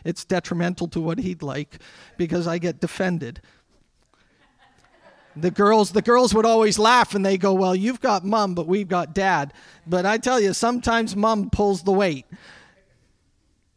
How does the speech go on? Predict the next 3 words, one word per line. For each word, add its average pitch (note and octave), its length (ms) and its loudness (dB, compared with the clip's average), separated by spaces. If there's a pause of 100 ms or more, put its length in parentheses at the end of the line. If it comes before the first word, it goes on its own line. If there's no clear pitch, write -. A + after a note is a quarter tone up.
(2750)
In F3+ 100 -2
verse C4 280 2
twenty-nine, C4 880 0